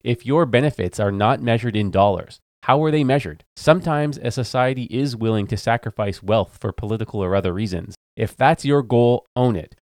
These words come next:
But don't gaslight the world by pretending these innovations create wealth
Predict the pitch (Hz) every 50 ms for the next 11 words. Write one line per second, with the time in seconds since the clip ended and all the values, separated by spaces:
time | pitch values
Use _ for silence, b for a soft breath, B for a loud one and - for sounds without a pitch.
0 | _ _ - 107 107 - - 131 143 160 131 123 107 - 107 117 127 - - 120
1 | 110 107 95 - - 92 95 104 117 113 104 90 82 87 87 85 - - 110 -
2 | - - 131 123 120 113 104 98 92 87 92 92 80 - 139 120 117 104 92 98
3 | 104 - - 95 87 - - - - 110 110 113 107 - - 104 90 - - -